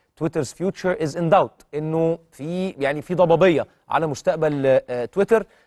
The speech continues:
بعدما ثريدز كسر ال مية مليون مشترك.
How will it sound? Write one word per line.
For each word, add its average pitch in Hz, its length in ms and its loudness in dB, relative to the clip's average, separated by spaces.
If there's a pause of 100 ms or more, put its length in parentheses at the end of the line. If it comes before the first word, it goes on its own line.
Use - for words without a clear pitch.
بعدما 170 560 2
ثريدز 165 480 -2 (120)
كسر 180 380 0 (280)
ال 131 100 -6
مية 160 300 -4
مليون 147 440 -2 (280)
مشترك. - 540 -6